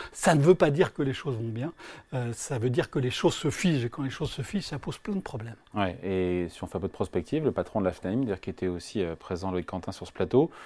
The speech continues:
Speaker 2: il nous dit cette année autour de cinq pour cent de baisse de prix. Voilà, ça reste, euh, c'est désagréable, mais en même temps, c'est une bonne nouvelle pour celles et ceux qui ont envie d'acheter. Et voilà, il n'y a pas de crack, quoi.
Speaker 1: Il y a, il y a pas de crack, il y a pas de crack, mais, euh, il y a une construction qui va mal,
Speaker 2: Oui,
Speaker 1: du coup,
Speaker 2: ça,
Speaker 1: parce
Speaker 2: c'est
Speaker 1: que,
Speaker 2: vrai.
Speaker 1: parce que quand, euh,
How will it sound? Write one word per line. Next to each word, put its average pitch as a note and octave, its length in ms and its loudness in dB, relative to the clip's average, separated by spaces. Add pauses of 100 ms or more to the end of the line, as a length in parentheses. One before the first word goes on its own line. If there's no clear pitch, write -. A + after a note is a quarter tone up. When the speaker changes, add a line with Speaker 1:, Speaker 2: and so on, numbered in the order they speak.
(180)
Speaker 2:
il - 80 4
nous G#2 80 4
dit F#2+ 100 -2
cette - 220 0
année G2 300 4
autour G#2 280 4
de G2 80 0
cinq F#2 220 -4
pour - 160 -6
cent G#2+ 140 -2
de F#2+ 40 0
baisse F#2 140 2
de G2+ 80 -2
prix. B2 300 2
Voilà, A2 260 4
ça - 160 -4
reste, F#2 280 -4
euh, D2 260 -8
c'est - 160 -14
désagréable, G2+ 480 6
mais F2 220 -2
en - 80 -6
même F2+ 80 -4
temps, F#2+ 100 -8
c'est - 120 -14 (120)
une F2 60 -4
bonne F2 200 -2
nouvelle G2 220 2
pour F#2 180 -4
celles F#2+ 140 -4
et F2+ 40 -4
ceux - 120 -8
qui F#2+ 100 -8
ont F2 40 -6
envie F2+ 100 -4
d'acheter. F2 280 -6
Et E3+ 40 -8 (480)
voilà, A2+ 160 8
il - 40 -2
n'y - 60 -16
a - 40 -12
pas A#2+ 80 -2
de - 80 -6
crack, - 240 -8
quoi. - 160 -14 (340)
Speaker 1:
Il D3 60 -6
y - 20 0
a, C3 60 0
il B2 80 0
y - 20 0
a C#3 60 2
pas G3+ 100 8
de F#3+ 80 -2
crack, F#3+ 380 0
il E3 60 -4
y D3+ 60 -2
a D3+ 40 -2
pas D#3+ 120 2
de - 60 -4
crack, A#3 320 8
mais, G#3 480 6
euh, C#3 140 2
il C3 60 2
y C#3 60 6
a F3+ 200 8
une D3 120 4
construction F#3+ 640 0 (120)
qui - 160 -6
va C#3+ 80 2
mal, A3 140 6
Speaker 2:
Oui, G#3+ 80 2
Speaker 1:
du C3+ 100 -10
coup, - 140 -8
Speaker 2:
ça, A#2 80 -6
Speaker 1:
parce A#2 100 -2
Speaker 2:
c'est C#3+ 80 4
Speaker 1:
que, D#3+ 60 6
Speaker 2:
vrai. D#3 120 4 (200)
Speaker 1:
parce E3 320 8
que F#3 180 10
quand, F#3 480 8
euh, C#3+ 220 4